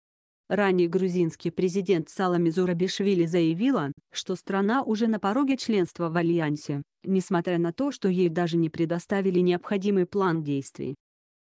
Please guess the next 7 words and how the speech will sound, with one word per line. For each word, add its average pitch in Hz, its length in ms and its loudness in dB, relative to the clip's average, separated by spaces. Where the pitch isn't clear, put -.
Хотя 185 380 -2
Вашингтон 170 580 0
заинтересован 180 800 -2
в - 40 -16
сотрудничестве 175 880 -2
с 160 100 -4
Тбилиси, 165 640 -4